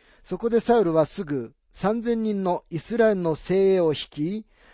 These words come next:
ジフの荒野にいるダビデを求めて、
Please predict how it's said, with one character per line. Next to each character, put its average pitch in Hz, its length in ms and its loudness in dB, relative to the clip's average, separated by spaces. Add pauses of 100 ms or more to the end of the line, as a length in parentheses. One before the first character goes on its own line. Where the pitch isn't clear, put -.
(160)
ジ 185 200 -4
フ 220 140 -4
の 170 320 0
荒 180 280 2
野 214 120 0
に 190 160 -2
い 175 60 -2
る 175 260 0 (260)
ダ 208 200 2
ビ 233 120 -6
デ 185 120 2
を 156 120 2
求 151 280 -4
め 156 120 0
て、 151 380 -2